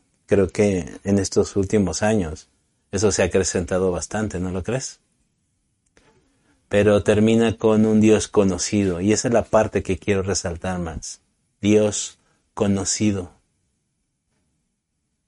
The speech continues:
Si tú conoces a Dios,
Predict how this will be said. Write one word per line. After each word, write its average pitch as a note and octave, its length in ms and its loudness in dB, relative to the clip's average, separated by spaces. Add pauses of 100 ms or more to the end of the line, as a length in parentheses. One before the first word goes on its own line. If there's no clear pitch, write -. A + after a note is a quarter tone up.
(3000)
Si - 180 -6
tú G#2 180 -2
conoces G#2+ 560 0
a F2 100 0
Dios, G2 520 -2